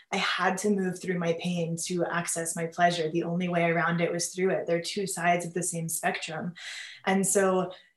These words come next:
what I had been doing was running away from sex because it was painful. So I, I was avoiding it. And then when I realized I actually had to lean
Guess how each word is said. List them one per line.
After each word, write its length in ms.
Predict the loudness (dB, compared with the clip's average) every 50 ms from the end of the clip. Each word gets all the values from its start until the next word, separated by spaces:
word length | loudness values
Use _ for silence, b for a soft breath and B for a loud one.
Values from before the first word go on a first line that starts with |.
| _ -2
what 200 | 4 8 8 10
I 80 | 10 8
had 140 | 6 4 4
been 160 | 2 2 2
doing 260 | 0 2 2 2 4
was 220 | 2 0 -2 0 0
running 200 | 0 0 0 0
away 300 | -2 2 4 4 4 4
from 180 | 4 2 0
sex 380 | 0 0 -4 -6 -6 -8 -8 -6
because 300 | -6 -4 -2 -2 0 0
it 80 | 0 0
was 140 | -2 -4 -6
painful. 560 | -4 -2 0 0 0 0 -2 -4 -4 -4 -4
So 220 | -4 -2 0 0 2
I, 220 | 2 4 4 2
I 140 | 2 2 0
was 200 | -2 -2 -2 -4
avoiding 500 | -6 -4 0 4 6 6 6 6 4 2
it. 200 | -2 -8 -10 -8 -6
And 160 | -4 -2 -2
then 120 | 0 0
when 100 | 0 0
I 80 | 0 0
realized 480 | 2 2 4 4 4 4 2 0 -2
I 20 | -2
actually 360 | -2 -2 -2 -2 -2 -2 0
had 140 | 0 0 -2
to 100 | -2 -2
lean 260 | -2 -2 -2 -2 -2